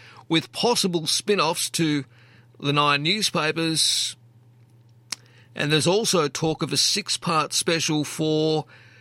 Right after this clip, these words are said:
uh, the streaming network Stan. It's understood the deal involves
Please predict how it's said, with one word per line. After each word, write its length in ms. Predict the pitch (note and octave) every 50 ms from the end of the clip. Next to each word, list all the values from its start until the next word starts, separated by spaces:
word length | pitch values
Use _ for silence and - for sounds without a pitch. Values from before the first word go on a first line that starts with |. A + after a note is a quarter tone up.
| - - - _ -
uh, 520 | - - - D#3 D3 D3 D3 D3 D3 D3
the 140 | D#3 D#3 D3+
streaming 640 | - - - - F3 F3+ G3 G#3+ F#3+ F#3 E3+ D#3
network 480 | D#3 D3+ D3+ B2 D3+ D3+ D3+ C#3+ C#3 -
Stan. 720 | - - - - - - F3+ F3+ F3+ E3 C#3 C3+ B2 A#2 - - - - -
It's 160 | - D#3+ -
understood 460 | F#3+ A3 C#4 D#4+ C#4 - - A3 G3 D3
the 80 | E3+
deal 340 | D#3+ D#3 F3 F#3+ G3 F#3+ F#3
involves 640 | F3 E3+ D#3 D#3+ D#3 D3+ D3+ D#3 D3+ C#3 - -